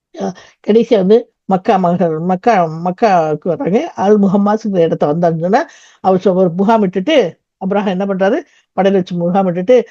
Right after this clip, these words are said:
மக்காவாசியில் உள்ள ஒட்டகங்க, மற்ற வச்சு எல்லாத்தையும் கைப்பற்றிட்டு வாங்க அப்படிங்கல போய் கைப்பற்றிட்டு வந்தாங்க. அந்த ஒட்டகத்துல இருநூறு ஒட்டகம் வந்து நம்ம அப்துல் முத்தலிஃபோட சொந்தமான ஒட்டகம்.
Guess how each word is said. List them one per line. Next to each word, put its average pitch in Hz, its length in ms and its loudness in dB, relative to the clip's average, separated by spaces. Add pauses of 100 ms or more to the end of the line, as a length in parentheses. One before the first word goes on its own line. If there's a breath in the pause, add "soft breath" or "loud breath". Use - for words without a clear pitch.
(260 loud breath)
மக்காவாசியில் 220 440 0
உள்ள 180 140 2
ஒட்டகங்க, 185 540 -2
மற்ற 180 260 -2
வச்சு 185 240 -2
எல்லாத்தையும் 214 420 -2
கைப்பற்றிட்டு 180 420 -4
வாங்க 151 360 -2
அப்படிங்கல 147 360 0 (540)
போய் 180 140 -2
கைப்பற்றிட்டு 190 400 -4
வந்தாங்க. 143 320 -8
அந்த 254 460 0
ஒட்டகத்துல 196 560 0
இருநூறு 220 460 2
ஒட்டகம் 185 300 -2
வந்து 180 320 -2 (240 soft breath)
நம்ம 214 420 0 (160)
அப்துல் 240 320 -2
முத்தலிஃபோட 208 600 -4 (180)
சொந்தமான 165 440 -2
ஒட்டகம். 147 380 -8